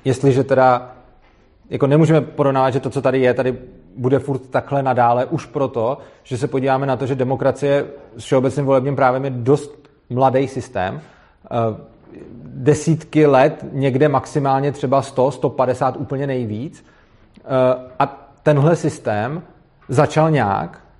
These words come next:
a je v obrovských potížích jako celek. A když se podíváte na, jako, do historie a na, na to, jak, tak je to extrémně novej pokus.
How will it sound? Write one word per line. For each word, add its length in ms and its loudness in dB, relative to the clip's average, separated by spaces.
a 80 2
je 80 6
v 60 -4
obrovských 600 0
potížích 720 -2
jako 240 2
celek. 540 -4
A 380 2
když 220 0
se 140 0
podíváte 480 4
na, 340 0
jako, 520 -4
do 120 4
historie 760 4
a 140 -8
na, 120 -8
na 120 -10
to, 180 0
jak, 200 4
tak 160 0
je 60 -2
to 100 -6
extrémně 420 -2
novej 300 4
pokus. 520 -8